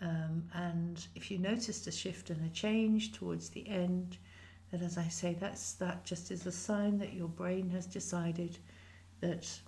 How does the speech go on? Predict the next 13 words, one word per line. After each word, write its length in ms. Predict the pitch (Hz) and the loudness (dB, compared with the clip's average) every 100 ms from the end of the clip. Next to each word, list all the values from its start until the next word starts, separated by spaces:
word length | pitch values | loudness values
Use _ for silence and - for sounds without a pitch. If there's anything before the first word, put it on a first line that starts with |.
| - - - - - - | -18 -20 -20 -20 -6 0
it's 220 | 220 - | 2 4
going 220 | 196 180 | 4 4
to 160 | - 185 | 2 2
remember 400 | 180 180 170 165 | 4 6 4 0
some 240 | - 165 | -2 -2
things. 480 | 160 180 165 160 - | -2 0 2 2 2
And 240 | 175 180 180 - - - | 0 0 -2 -12 -6 6
when 180 | 214 208 | 8 8
you 80 | |
do 420 | 202 233 247 254 - | 6 6 8 6 2
activities 800 | 208 - - 233 254 - 208 196 | -2 -2 -4 -2 -2 2 2 2
like 300 | 170 175 - | -2 -2 -4
this, 640 | 175 175 220 - - - | -4 -2 -4 -4 -6 -8